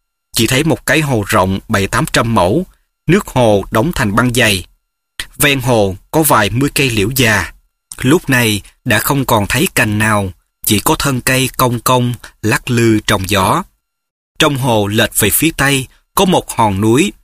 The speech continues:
do đá chất đóng tạo thành, giống như một cái gò. Bên trên cây cối mọc um tùm, cũng có tường hồng lấp loáng, trên đó có một ngôi miếu. Quanh hồ đều là phòng ốc,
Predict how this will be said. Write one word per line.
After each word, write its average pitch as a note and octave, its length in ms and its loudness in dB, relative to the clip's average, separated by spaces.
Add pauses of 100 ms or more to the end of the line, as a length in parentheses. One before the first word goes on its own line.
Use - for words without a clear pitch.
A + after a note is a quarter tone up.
(120)
do A2+ 280 2
đá A2+ 240 0
chất - 300 -4
đóng C#3+ 240 0
tạo F#2+ 260 -4
thành, G2 280 -2 (480)
giống B2 280 2
như D3 220 4
một A2+ 220 -2
cái C3 160 0
gò. G#2 480 2 (600)
Bên B2 260 2
trên A#2 380 2 (100)
cây A#2 260 0
cối A#2 280 2
mọc D3+ 300 -2
um C3+ 200 0
tùm, G#2 340 0 (500)
cũng G2+ 220 2
có D3 140 0
tường B2 260 2
hồng F#2+ 240 -2
lấp G2+ 220 -4
loáng, B2+ 340 2 (400)
trên B2+ 180 2
đó A#2 340 0 (200)
có E3+ 80 0
một E3 260 2
ngôi A2 240 2
miếu. G#2 320 2 (680)
Quanh C#3 200 2
hồ A#2 420 0
đều A2 180 0
là G2 140 -2
phòng G2 300 -2
ốc, E3+ 160 0